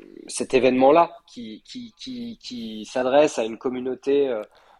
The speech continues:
vraiment, euh, de, de, de fans de moto. Et donc, créons, euh, finalement, à l'occasion des cent ans du Bol d'Or, euh, une collection, euh, de N F T.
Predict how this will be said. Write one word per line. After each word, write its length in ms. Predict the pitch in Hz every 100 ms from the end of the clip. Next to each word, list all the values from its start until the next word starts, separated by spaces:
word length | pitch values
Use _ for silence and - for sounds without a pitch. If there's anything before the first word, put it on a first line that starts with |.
| -
vraiment, 480 | 117 131 139 151 143
euh, 380 | 117 104 101 104
de, 380 | 110 110 107 101
de, 160 | 104 104
de 120 | 113
fans 280 | - - 143
de 200 | 139 123
moto. 480 | 117 117 147 180 208 - - -
Et 120 | 120 123
donc, 440 | 147 190 208 - -
créons, 680 | - - 139 156 185 208 -
euh, 140 | 117
finalement, 680 | - 135 131 131 131 156 185
à 120 | 131
l'occasion 460 | 127 120 131 131 147
des 120 | 120
cent 340 | - 170 165 165
ans 100 | 147
du 100 | 123
Bol 220 | 123 113
d'Or, 380 | 123 143 175 - _ _ _ 123
euh, 260 | 120 117 -
une 280 | 180 190
collection, 760 | - 165 151 - - 151 175 185 -
euh, 320 | 107 110 107
de 140 | 120
N 180 | 123 123
F 100 | -
T. 160 | 135